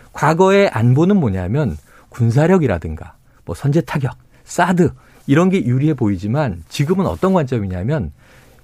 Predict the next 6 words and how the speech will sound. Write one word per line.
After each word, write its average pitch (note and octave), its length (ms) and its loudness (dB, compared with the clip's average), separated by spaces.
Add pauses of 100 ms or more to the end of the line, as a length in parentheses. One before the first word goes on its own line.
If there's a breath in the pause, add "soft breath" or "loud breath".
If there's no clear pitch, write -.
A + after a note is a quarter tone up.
경제와 G#3 720 4
평화를 G3+ 480 0
동시에 A#2+ 280 -2
지킬 - 220 -6
수 - 120 -8
있느냐. E2+ 580 -8